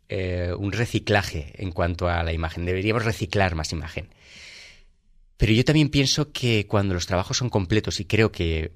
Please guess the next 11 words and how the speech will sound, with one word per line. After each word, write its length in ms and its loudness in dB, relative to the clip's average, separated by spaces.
compartimos 640 -2
el, 400 -2
la 200 -4
idea, 480 -2
eh, 160 -12
porque 320 -8
creo 200 -6
que 60 -8
en 60 -6
alguna 220 -2
ocasión 480 -6